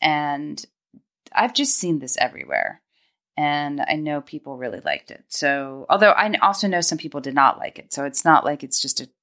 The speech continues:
complete home run. So I wanna try that one. I wanna read Normal People, which is another book that I feel like has been super popular, but also controversial, as some people don't like it. And I didn't like her first book as much. I don't know. I've read enough.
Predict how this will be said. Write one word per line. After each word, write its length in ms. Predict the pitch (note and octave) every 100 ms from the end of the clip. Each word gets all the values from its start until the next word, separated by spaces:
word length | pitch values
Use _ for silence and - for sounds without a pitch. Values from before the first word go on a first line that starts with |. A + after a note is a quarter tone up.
| _
complete 380 | D3 C#3 C3+ B2+
home 200 | B2+ B2
run. 220 | G#2+ - - _ - _ _ -
So 520 | - F3 E3 D#3+ -
I 300 | - D#3+ E3 -
wanna 360 | F3 G3+ C4 D4+
try 280 | - G3
that 280 | F3+ B2 A2
one. 400 | B2+ B2+ C3+ E3+ _ -
I 100 | F3+
wanna 340 | F3+ F#3 A3 A#3+
read 200 | A3 F#3+
Normal 340 | F3 E3 D#3+
People, 460 | D#3 D3 C3+ C#3+ F#3
which 160 | E3+
is 120 | D#3+
another 280 | F3 F3 F3
book 220 | D#3+ E3
that 100 | E3+
I 80 | D#3
feel 220 | D3+ D#3
like 160 | D3+ C#3+
has 220 | - D3
been 420 | - D3+ D3 D3 C#3+ _ -
super 320 | - F3+ F3
popular, 440 | E3+ D3 E3 D#3
but 140 | D3 D3+
also 340 | C3+ C#3+ D#3
controversial, 720 | C#3+ C3+ C3 C3+ B2+ - C3+
as 120 | C#3 -
some 100 | C3
people 240 | C3+ C#3
don't 240 | C3 C3
like 260 | - A#2 A#2+
it. 100 | C3+
And 100 | C#3+
I 80 | D#3
didn't 260 | E3 E3
like 200 | C#3 C3+
her 100 | -
first 320 | C3 C3 C3 -
book 160 | B2
as 160 | A#2+ -
much. 360 | A2+ G#2+ - _ _ _ _ -
I 80 | A#3
don't 100 | A3+
know. 80 |
I've 200 | F#3+ F3
read 140 | F3+ G3
enough. 460 | G3 F3 F3 -